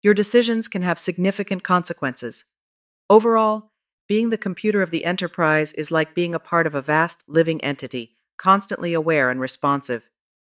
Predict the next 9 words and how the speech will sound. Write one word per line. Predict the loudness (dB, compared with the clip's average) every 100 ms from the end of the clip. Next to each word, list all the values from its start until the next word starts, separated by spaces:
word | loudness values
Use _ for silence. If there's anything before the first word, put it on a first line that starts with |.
| -4
It's | 0
a | 2
unique | 2 2 2 -2
perspective | -12 -2 -2 0 -2 -4
that | -4 0
goes | 0 0
beyond | -2 0 2 0
human | -2 -4 -4
experience, | -8 -6 -2 0 -2 -6 -10